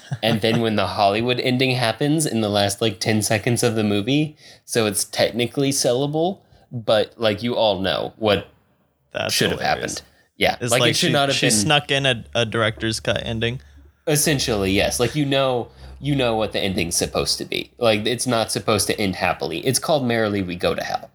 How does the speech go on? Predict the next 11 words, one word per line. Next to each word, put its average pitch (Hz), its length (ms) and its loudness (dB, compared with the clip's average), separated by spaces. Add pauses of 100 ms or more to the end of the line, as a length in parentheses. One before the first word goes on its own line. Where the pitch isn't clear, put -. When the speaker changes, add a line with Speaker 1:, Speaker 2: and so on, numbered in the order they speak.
Speaker 1:
You 156 140 4
know, 117 180 2
Speaker 2:
Yeah, 127 200 2
Speaker 1:
you - 60 2
know 120 100 2
Speaker 2:
right. 110 100 2
Speaker 1:
it's 107 80 0
gonna 92 160 0
be 90 120 0
bad. - 320 0 (520)
Um, 98 640 0